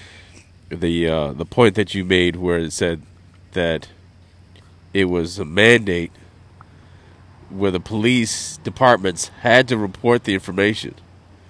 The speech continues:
but they, of their own free will, said, "We are not going to." So you have those that are, <laughs> that take an oath to uphold the law, that have the law staring them in the face, and then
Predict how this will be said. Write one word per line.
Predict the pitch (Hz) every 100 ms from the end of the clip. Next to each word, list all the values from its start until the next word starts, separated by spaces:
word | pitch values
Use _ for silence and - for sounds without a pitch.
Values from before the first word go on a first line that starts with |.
| - - - - -
but | 101 82
they, | 98 117 117 110 104 - - - - - _ - - - - _ _ _
of | 104 98
their | 98
own | 101 117
free | 107 117
will, | 101 117 120 104 107 - _ _
said, | - - 95
"We | 87 87 101 98
are | 92
not | 90 92 95
going | 101 107 95
to." | - 60 - - - - - - - -
So | - 117
you | 113 120
have | 113 95
those | 117 135 127
that | 117 117
are, | 110 107 120 - - -
<laughs> | 127 - 78
that | 85 113 101
take | 135 127
an | 120
oath | 123 135 107 -
to | 110
uphold | 104 113 117 131
the | 127
law, | 120 131 104 76 - - - - - - - -
that | 120
have | 120 113
the | 113
law | 120 127
staring | - 131 139 135
them | 127
in | 117
the | 104
face, | - 147 107 85 - - - - - - - - - -
and | 123 113
then | 123 113